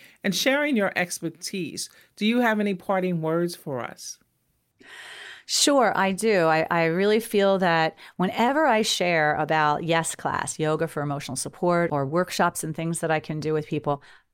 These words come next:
Speaker 2: a hundred percent of the people say, "That's needed." That support,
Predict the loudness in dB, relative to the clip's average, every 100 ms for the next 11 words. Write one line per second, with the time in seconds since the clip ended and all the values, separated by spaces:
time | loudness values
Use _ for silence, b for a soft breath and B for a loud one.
0 | _ -12 -10 0 2 2 0 0 0 0
1 | -4 -6 -6 -4 0 -2 -2 -10 _ 0
2 | 0 -2 -4 -2 2 2 2 -2 -6 _
3 | _ _ B B B _ 2 2 0 -6
4 | -8 -4 0 0 -2